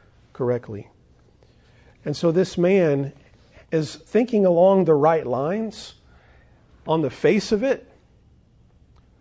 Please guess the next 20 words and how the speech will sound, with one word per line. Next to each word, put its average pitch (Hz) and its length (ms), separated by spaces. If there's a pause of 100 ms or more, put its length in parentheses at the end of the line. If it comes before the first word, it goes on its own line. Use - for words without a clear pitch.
(420)
but 156 140
as 151 180
Jesus 180 460
often 156 480
does, 117 640 (720)
he 147 160
sees 156 880 (180)
through 135 640
the 131 100
facade, 117 540 (200)
doesn't 101 280
he? - 140 (1000)
He 165 120
sees 202 400
through 185 220
the 160 160
exterior. 127 640
He 147 180
sees 185 720 (160)
that 139 380